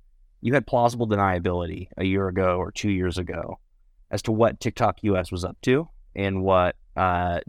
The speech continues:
data was being collected, how it was being used by the Chinese Communist Party. I think that plausible deniability is gone. And so I think one could make an argument that you are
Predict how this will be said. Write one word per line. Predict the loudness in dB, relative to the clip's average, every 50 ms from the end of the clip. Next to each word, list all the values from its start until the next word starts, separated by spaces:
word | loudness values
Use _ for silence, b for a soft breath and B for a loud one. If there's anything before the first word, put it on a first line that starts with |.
| -4
data | 0 0 2 2 2
was | 0 0
being | -2 -2 -2 -2
collected, | -2 -2 0 0 0 0 -2 -2 0 0 0 -2 -4 _
how | -2 0 2 2
it |
was | 2 0 -2
being | -2 -2 0 0 0
used | 0 0 -2 -4 -4 -4
by | -4 -4
the | -4 -4
Chinese | -6 -6 -6 -6 -8
Communist | -8 -8 -6 -6 -6 -6 -8 -8
Party. | -4 -4 -2 -2 -4 -6 -10 _ -20 _ _ _ -20 -20 -20 -20 -20 _ _ _ _ _ _ _
I | 0
think | 2 2 0 2 0
that | 0 0 0 -2 -4
plausible | -2 2 2 2 2 2 0 0
deniability | 0 0 -2 -2 -2 -2 -2 -2 0 0 -2 -2 -4
is | -4 -6
gone. | -6 -4 -2 -2 -2 -2 -2 -4 -4 -4 -6 -6 -10 _ _ _ _ _ _ _ _ _ _ _ _ -12 -6
And | -4 -4 0
so | 2 2 4 4
I | 2 0 -4 -8 _ _
think | 2 2 2 2 0 -2 -6 -14 -20 -20 -20 -20 _ -20 -20 -16 -8
one | -2 0 0 0 0
could | -2 0 2 2 2 4
make | 2 0 0 0
an | -2 -2
argument | 0 0 0 0 0 -2 -2 -4 -4 -6 -8 _ -20 -20 _ _ _ _ _ _ _ _ _ _
that | -4 -2
you | -2 -2 -2 0 2 2 4 4 4 4 4 4
are | 2